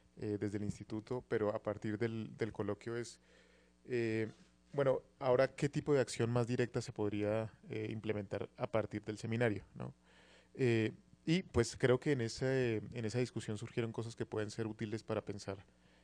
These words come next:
en qué sigue, ¿no? Una de esas puede ser, eh, comenzar ya a hacer una discusión más directa con otros agentes del campo del arte más allá de la escuela. Eh, en esta, eh, como crítica de trabajos, mm,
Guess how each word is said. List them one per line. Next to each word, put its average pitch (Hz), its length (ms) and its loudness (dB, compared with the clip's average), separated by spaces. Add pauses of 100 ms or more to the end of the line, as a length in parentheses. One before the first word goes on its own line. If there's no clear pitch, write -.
(140)
en 104 380 -4 (120)
qué 117 120 -6
sigue, - 260 -2 (140)
¿no? - 260 -8
Una 147 200 2
de 147 140 6
esas 131 240 0
puede 131 220 0
ser, 123 280 -2 (600)
eh, 113 380 4 (320)
comenzar 120 460 4
ya 127 260 8
a 131 160 0
hacer 117 240 -2
una 120 160 0
discusión 110 400 -4
más 107 140 -2
directa 113 360 -2
con 104 220 -4
otros 104 240 -4
agentes 104 280 -8
del 110 120 -4
campo 104 220 -2
del 101 100 -2
arte 101 360 -4
más 117 260 -4
allá 107 160 0
de 104 60 0
la 107 60 0
escuela. 117 320 -4 (720)
Eh, 113 400 2
en 123 160 0
esta, 117 720 4 (720)
eh, 101 560 -6 (840)
como 117 260 -2
crítica 131 400 0
de 127 100 4
trabajos, 107 600 2
mm, 120 140 -6